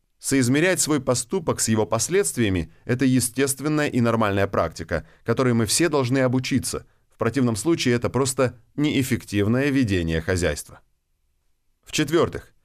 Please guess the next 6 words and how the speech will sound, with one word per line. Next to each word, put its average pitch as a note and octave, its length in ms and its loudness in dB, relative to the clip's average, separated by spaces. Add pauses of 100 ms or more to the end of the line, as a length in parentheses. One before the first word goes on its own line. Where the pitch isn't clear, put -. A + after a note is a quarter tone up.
(140)
мы D#3 160 2
определили, E3+ 520 0
что C#3+ 180 0
всякое E3+ 460 0
наше D#3+ 320 0
действие, A#2 580 0